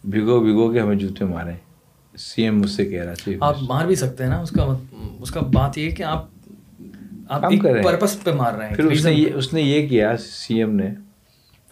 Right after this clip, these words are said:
Speaker 1: فرسٹ ٹائم، میں نے کہا پاکستان کا واحد سی ایم ہے، اس نے ہمارے تیس ملین، تین کروڑ روپیہ ہر سال، ایوری ایئر ہمیں امداد تعاون کے اس نے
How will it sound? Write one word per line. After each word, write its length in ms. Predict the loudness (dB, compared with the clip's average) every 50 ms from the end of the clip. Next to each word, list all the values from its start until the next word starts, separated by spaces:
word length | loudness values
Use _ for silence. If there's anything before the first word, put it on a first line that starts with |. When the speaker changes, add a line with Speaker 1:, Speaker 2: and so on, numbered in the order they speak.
| _ _ _ -2
Speaker 1:
فرسٹ 240 | 0 2 2 2 0
ٹائم، 200 | 0 0 0 0
میں 80 | 0 0
نے 60 | 0
کہا 60 | -2
پاکستان 460 | -2 0 0 0 0 -2 -2 -4 -2
کا 80 | 0 2
واحد 260 | 2 2 2 0 -2
سی 160 | -4 -2 0
ایم 200 | 0 0 0 -2
ہے، 60 | -2 -4 -4 -6 -8 -20 -20 _ _ _ -20 -20 -20 -18
اس 160 | -12 -6 -4
نے 60 | -2
ہمارے 300 | 0 0 0 0 0 0 -2 -6 -10 -10 -4
تیس 320 | -2 0 0 0 0 -2
ملین، 460 | 0 0 2 2 2 2 0 -2 -6 -10 -16 -20 _ -20 _ _ _ _
تین 240 | -2 -2 0 0 0
کروڑ 340 | 0 2 2 4 4 2 2
روپیہ 240 | 0 0 0 0
ہر 200 | 0 0 0 -2
سال، 320 | -2 -4 -4 -6 -4 -2 -2
ایوری 400 | 0 0 0 0 0 0 0 0
ایئر 120 | 0 -2 -2 -2 -4 -12 _ _ _ _ _ _ _ _ _ -20 -20 -20 -20 -20 -20 -20 -20 _ -20 -20 _ -8
ہمیں 380 | -4 -2 -2 -2 -2 -4 -6 -10 -12 -18 _ _ _ _ _ _ -20 -20 -20 -20 -20 -20 -16 _ -4
امداد 300 | -4 -2 0 0 -2 -2
تعاون 400 | -4 -4 -4 -4 -2 -2 -4 -4
کے 100 | -4 -4
اس 200 | -4 -4 -4 -8
نے 60 | -10